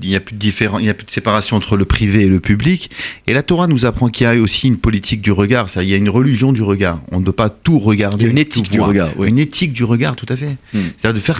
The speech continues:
Speaker 1: extrêmement attention. Et Moshe nous, nous le montre. C'est-à-dire que il aurait pu, par curiosité,
Speaker 2: Tout à
Speaker 1: d'ailleurs,
Speaker 2: fait.
Speaker 1: il était curieux lorsqu'il a vu le buisson ardent au début.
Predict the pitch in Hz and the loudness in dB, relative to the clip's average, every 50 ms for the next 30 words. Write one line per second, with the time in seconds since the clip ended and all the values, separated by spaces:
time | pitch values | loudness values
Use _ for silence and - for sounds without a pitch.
0 | - - 90 - - - 139 135 131 123 135 139 131 151 - 131 120 117 123 123 | -4 -4 -4 -4 -2 0 2 2 2 2 0 0 0 2 2 2 4 4 4 2
1 | - - 175 165 147 120 - 123 127 147 170 190 190 175 135 - - - - - | 2 2 2 4 4 4 4 4 4 4 4 4 2 2 0 -4 -10 -18 -20 -20
2 | - - _ _ _ 113 117 131 127 - 131 120 117 113 98 - - - - _ | -20 -20 _ _ _ -2 -2 -2 0 0 2 2 2 2 0 0 -4 -10 -18 _
3 | - 113 113 110 127 127 110 - - _ _ _ _ _ - 170 180 175 156 127 | 0 0 2 4 2 2 0 -4 -10 _ _ _ _ _ 0 2 4 4 4 2
4 | 95 - - 113 - - _ - - - 202 185 135 165 175 190 196 180 139 143 | 2 0 -2 -4 -4 -6 _ -4 0 2 2 2 2 2 4 4 4 4 4 2
5 | 180 170 - - 262 254 214 127 117 143 165 180 180 160 165 151 139 135 - 143 | 0 0 0 0 0 0 0 2 0 0 2 2 0 2 2 2 0 0 0 -2
6 | 127 - 170 165 190 226 247 247 190 - - - 143 131 127 127 120 113 - 143 | -2 -2 0 2 2 2 2 2 0 -2 0 0 2 2 2 2 0 0 0 0
7 | 123 117 117 117 110 110 110 101 104 104 98 | 0 2 2 2 2 2 0 0 0 -2 -4